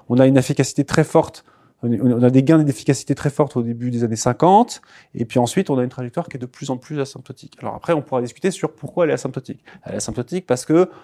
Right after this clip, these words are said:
on a un écosystème et des conditions de marché qui sont, euh, bah, qui sont celles qu'elles sont aujourd'hui,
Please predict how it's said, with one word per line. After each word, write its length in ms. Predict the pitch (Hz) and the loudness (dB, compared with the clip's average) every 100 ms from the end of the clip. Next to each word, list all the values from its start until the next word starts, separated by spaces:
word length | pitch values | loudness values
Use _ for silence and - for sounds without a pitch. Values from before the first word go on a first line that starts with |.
| _ - | _ -4
on 160 | 120 | 2
a 80 | 131 | 4
un 160 | 151 139 | 4 4
écosystème 600 | 135 139 - 131 147 156 | 2 -2 -4 -2 2 2
et 40 | |
des 100 | 123 | 2
conditions 360 | 120 127 123 131 | -2 -2 -2 -2
de 60 | 123 | -4
marché 300 | 117 - 175 | -4 -6 -8
qui 160 | 135 | -10
sont, 380 | - 147 160 180 - _ - | -8 -2 -2 -4 -12 _ -4
euh, 1040 | 113 113 113 113 113 110 107 104 104 101 | -2 0 0 0 0 -2 -2 -4 -4 -6
bah, 180 | - 110 | -4 -6
qui 160 | - 117 | -4 -6
sont 140 | 147 | -4
celles 180 | 139 131 | -4 -6
qu'elles 120 | 127 | -6
sont 140 | - | -6
aujourd'hui, 460 | 113 110 117 160 | -6 -6 -4 -4